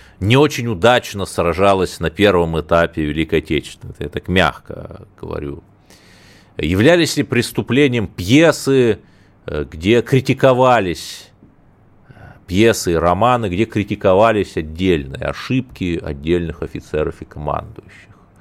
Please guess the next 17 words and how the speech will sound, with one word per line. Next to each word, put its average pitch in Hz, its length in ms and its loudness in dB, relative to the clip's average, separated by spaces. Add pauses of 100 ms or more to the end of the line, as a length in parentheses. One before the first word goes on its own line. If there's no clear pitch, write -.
(360)
Если 143 220 4
кому 147 240 -2
интересно, 147 480 0
был 139 180 2
такой 123 260 2
роман 120 360 2
Владимира 104 520 0
Чачина 85 1000 -2
«Король 101 280 0
Сарбата». 98 1000 2
Ныне 82 400 -6
он, 76 120 -8
к - 80 -20
сожалению, 82 460 -8
забыт, 87 480 -4
а 90 120 0
зря. 156 520 2